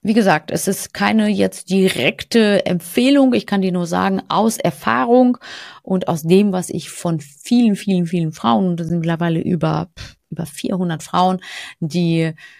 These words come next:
äh, zusammen, sag ich mal, ne, mit E-T-F-Kurs und Aktienkurs durch meine Aktienschule gegangen sind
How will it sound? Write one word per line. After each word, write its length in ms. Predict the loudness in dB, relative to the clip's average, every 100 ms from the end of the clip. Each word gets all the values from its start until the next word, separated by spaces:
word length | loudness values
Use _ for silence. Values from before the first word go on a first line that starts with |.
| _ _ _ -20 -8
äh, 140 | -8 -2
zusammen, 500 | 0 2 4 2 2
sag 180 | 0
ich 140 | -2 -4
mal, 160 | -4
ne, 200 | -2 0
mit 220 | 0 -2 -2
E-T-F-Kurs 920 | -2 0 -2 -2 -6 -4 -2 -2 -4
und 320 | -4 -4 -4
Aktienkurs 800 | -8 -6 -6 -6 -4 -4 -4 -8 -12
durch 580 | -12 -2 0 2 -2
meine 320 | -2 0 0 -2
Aktienschule 760 | -4 -4 -6 -4 0 2 2
gegangen 440 | 0 2 2 4 2
sind 340 | 2 0